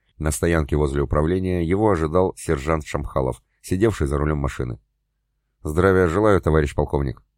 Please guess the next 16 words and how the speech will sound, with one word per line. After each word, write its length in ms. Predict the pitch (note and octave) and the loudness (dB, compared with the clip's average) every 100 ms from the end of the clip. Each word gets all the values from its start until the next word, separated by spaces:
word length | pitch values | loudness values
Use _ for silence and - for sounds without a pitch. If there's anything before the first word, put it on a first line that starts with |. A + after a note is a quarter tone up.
| _ | _
приветствовал 640 | - D2 C#2+ C#2 - C#2+ C#2+ | -2 2 2 0 -2 0 0
он 100 | C2 | -2
сыщика 480 | - G2+ E2 E2+ E2 | -4 -4 -4 -2 -4
и 160 | - | -4
спросил: 480 | E2+ - C#2 C2 B1+ _ _ _ _ _ - | -6 -4 -2 -4 -8 _ _ _ _ _ -6
«Куда 220 | E2 F2 | 0 2
сегодня 360 | - E2+ E2+ E2+ | 2 2 2 0
отправимся? 640 | - E2+ D#2 C#2 D2+ C#2+ _ _ | 2 2 2 -2 -6 -6 _ _
Опять 300 | - E2+ F#2 | -4 0 0
в 40 | |
Сосновую 500 | - F#2 G2 F#2 F2+ | -2 -4 -2 -2 0
Гриву, 340 | D#2+ F#2+ G#2+ C#2+ | 0 0 0 0
на 80 | D2+ | -2
место 260 | E2+ - | -2 -4
преступления?» 680 | D#2 D#2+ - G2+ F#2 C#2 A#1 _ _ _ _ _ _ _ _ - | -6 -6 -4 -2 0 -2 -6 _ _ _ _ _ _ _ _ -8
«Нет, 260 | D#2 C2+ | -4 -4